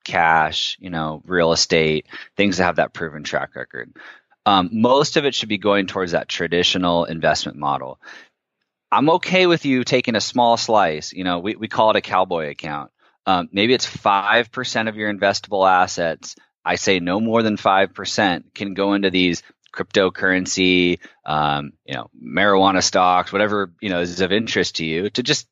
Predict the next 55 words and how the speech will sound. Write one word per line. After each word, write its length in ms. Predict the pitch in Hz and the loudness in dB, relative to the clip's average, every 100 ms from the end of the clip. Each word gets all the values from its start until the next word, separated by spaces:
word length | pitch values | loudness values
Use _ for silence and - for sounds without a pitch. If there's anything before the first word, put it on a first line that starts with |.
| _ | _
have 240 | - 101 104 | 0 0 0
some 160 | 117 | -2
fun. 380 | - 117 95 65 | 2 2 2 -4
And 120 | 78 - | -10 -2
I, 160 | 87 - | -2 -2
I, 140 | 104 - | -6 -6
you 60 | |
know, 60 | 90 | -4
I 120 | 92 | 0
have 200 | 107 101 | 2 2
my 160 | 98 95 | 2 0
own 160 | 95 | 0
cowboy 420 | 90 85 87 87 85 | 0 0 0 0 -2
account 420 | - 82 95 82 | -2 -2 -2 -2
and 140 | 80 | -2
I 100 | 82 | -2
play 200 | - 98 | 0 2
around 360 | 87 82 85 98 | 2 2 0 0
and 140 | 76 - - - | -4 -10 -18 -8
it 40 | |
just 140 | 98 | -4
kinda 220 | - 90 80 | 0 0 0
gets 260 | 95 - | -2 0
that, 180 | 92 82 _ | 0 0 _
that 200 | 87 80 _ _ | -6 -6 _ _
bug 300 | - 92 90 | -2 0 2
out 180 | 85 85 | 2 2
of 80 | 87 | 0
me. 300 | 90 95 95 | 0 2 2
And, 220 | 80 76 - - - | 0 -6 -16 -20 -8
um, 480 | 80 80 80 80 78 | -2 0 0 -2 -4
it's 180 | 98 - | -2 0
interesting. 580 | 90 95 90 92 92 101 | -2 -2 -2 0 2 2
You 100 | 87 | 0
know, 80 | 82 | 0
I, 140 | 82 85 _ _ 82 _ _ _ | -2 -8 _ _ -20 _ _ _
you 120 | 104 | -10
know, 80 | 87 | -4
bought 240 | 85 87 | 0 2
a 60 | 85 | 2
little 400 | 90 87 85 82 _ | 0 0 -2 -6 _
bit 140 | - 85 | -6 -4
of 80 | 80 | -2
Bitcoin 480 | 90 - 92 90 | -4 -2 0 0
and 80 | 87 | 0
Ethereum 440 | 80 92 90 87 87 | -2 0 2 2 -2
just, 220 | 87 - | -6 -6
just 200 | 101 - | -4 -2
to 80 | 92 | -2
learn 300 | 85 87 87 | 0 0 -2
the 80 | 82 | -2
process. 600 | 87 82 - 95 95 85 | 0 0 2 2 2 -2
And, 200 | 76 - - - _ | -4 -8 -18 -20 _
but, 220 | - 107 - | -2 0 2
um, 320 | 98 90 85 | 2 2 -2